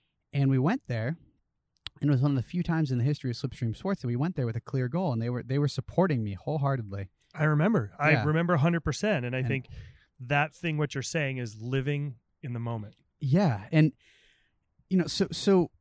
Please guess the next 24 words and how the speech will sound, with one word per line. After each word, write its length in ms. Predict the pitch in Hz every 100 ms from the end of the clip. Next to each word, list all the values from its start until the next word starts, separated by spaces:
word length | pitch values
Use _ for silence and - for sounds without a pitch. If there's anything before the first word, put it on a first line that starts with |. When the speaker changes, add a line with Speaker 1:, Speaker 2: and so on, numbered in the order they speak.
| _
Speaker 1:
that's 320 | - 175 196 -
basically 540 | 165 185 175 - 143
what 200 | 127 131
it 100 | 127
came 180 | 139 120
down 200 | 120 120
to 80 | 110
that 140 | 110
day, 260 | 127 127 98
was 200 | 123 113
living 280 | 120 120 123
in 80 | 117
the 60 |
moment. 300 | 110 113 113
We, 220 | 127 143 131
through, 320 | - 175 156
through 240 | 160 143
some 200 | - 117
crashes, 540 | 110 175 160 160 147 131
and 100 | 123
I 80 |
ended 200 | 127 117
up 160 | 110 -
sick 260 | - 165